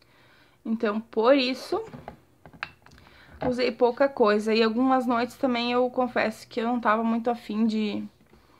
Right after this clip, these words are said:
de usar coisas, assim. E aí eu passava só o óleo corporal, assim, pra deitar e dormia. Porque eles têm um cheirinho bem,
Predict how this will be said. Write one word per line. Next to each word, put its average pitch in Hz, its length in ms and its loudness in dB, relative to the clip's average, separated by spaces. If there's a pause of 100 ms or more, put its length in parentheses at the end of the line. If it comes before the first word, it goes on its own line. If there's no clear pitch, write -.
(360)
de 214 180 -4
usar 202 680 4 (920)
coisas, 226 460 -2
assim. 233 360 -8 (640)
E 254 80 -2
aí 247 120 2
eu 254 80 2
passava 247 360 2
só 247 160 2
o 240 60 4
óleo 226 180 2
corporal, 226 560 0
assim, 208 300 -8
pra 202 140 -8
deitar 190 540 -4
e 208 220 -4
dormia. 202 420 -2
Porque - 340 -6 (160)
eles 196 220 -10
têm 208 220 -6
um 196 40 -6
cheirinho 202 360 -4
bem, 196 340 -4